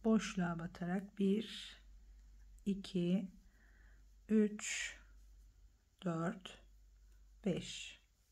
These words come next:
Sıradaki trabzanın üzerine batıyoruz. Bir sık iğne. Hemen yanındaki boşluğa batıyoruz. Bir sık iğne.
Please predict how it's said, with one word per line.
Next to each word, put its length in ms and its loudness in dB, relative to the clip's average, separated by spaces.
Sıradaki 580 4
trabzanın 600 0
üzerine 460 -6
batıyoruz. 960 -6
Bir 140 2
sık 360 -12
iğne. 300 4
Hemen 240 6
yanındaki 500 2
boşluğa 500 0
batıyoruz. 580 2
Bir 140 4
sık 360 -12
iğne. 200 -14